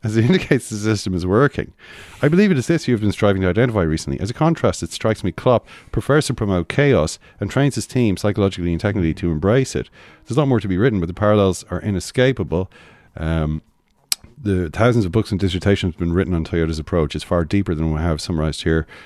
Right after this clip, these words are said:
incorporating human psychology, intrinsic motivation, systems theory, statistics, and variability. But I wager, if one looks closely at Guardiola's bookshelf, a well-worn copy of The Toyota Way is to be seen. Take it easy. I thought that was really interesting, Bill. Um,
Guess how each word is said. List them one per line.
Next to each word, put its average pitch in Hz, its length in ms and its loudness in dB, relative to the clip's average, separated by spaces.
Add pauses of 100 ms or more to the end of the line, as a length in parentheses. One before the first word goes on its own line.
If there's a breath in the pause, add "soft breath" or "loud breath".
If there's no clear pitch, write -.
(220 loud breath)
incorporating 82 440 0
human 87 160 0
psychology, 80 460 -2
intrinsic 82 400 -2
motivation, 82 440 0
systems - 460 -4
theory, 78 200 2
statistics, - 580 -4
and 76 80 -8
variability. 82 540 2 (240 loud breath)
But 107 100 2
I 120 80 4
wager, 127 360 2 (200 loud breath)
if 80 120 -8
one 76 120 -4
looks 95 180 -4
closely 113 300 0
at - 40 -8
Guardiola's 110 400 0
bookshelf, 110 400 -2 (140)
a 82 40 -6
well-worn 90 360 2
copy 87 280 0
of 78 140 -4 (200)
The - 60 -6
Toyota 92 340 -2
Way 98 400 -2 (160)
is - 80 -16
to - 80 -14
be 110 60 -8
seen. 85 220 -8 (180)
Take - 180 -10
it - 60 -6
easy. 85 180 -4 (360 loud breath)
I 147 80 0
thought 170 140 2
that 123 100 0
was 107 160 -4
really 110 180 2
interesting, 110 280 -2
Bill. 110 260 2 (460 loud breath)
Um, 87 420 2